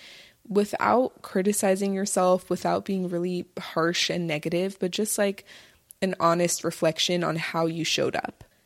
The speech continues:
So here are some things that I learned personally from that situation where I got really excited about a guy and rushed into things and didn't keep my cool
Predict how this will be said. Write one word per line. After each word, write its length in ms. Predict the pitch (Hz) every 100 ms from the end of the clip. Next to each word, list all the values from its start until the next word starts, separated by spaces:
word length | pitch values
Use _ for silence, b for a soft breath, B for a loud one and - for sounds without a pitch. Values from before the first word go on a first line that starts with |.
| _
So 360 | - 233 226 220
here 320 | 220 262 349
are 40 |
some 240 | 349 269 254
things 360 | 208 202 202
that 180 | 190 -
I 280 | - 180 185
learned 400 | 185 185 175 -
personally 720 | - 170 170 - 208 220 254
from 300 | - 190 185
that 320 | 196 175 -
situation 720 | - 175 - 170 165 - 175
where 260 | 170 165 -
I 180 | 170 190
got 260 | 185 165
really 240 | 170 170 165
excited 500 | 156 - 165 165 165
about 280 | 165 170 165
a 40 |
guy 280 | 175 165 170
and 420 | 175 - 165 160 -
rushed 440 | 170 170 165 - 170
into 260 | 165 -
things 460 | 170 175 175 180 175
and 160 | 160
didn't 240 | 170 160 156
keep 260 | - -
my 180 | - 165
cool 520 | - 175 165 175 233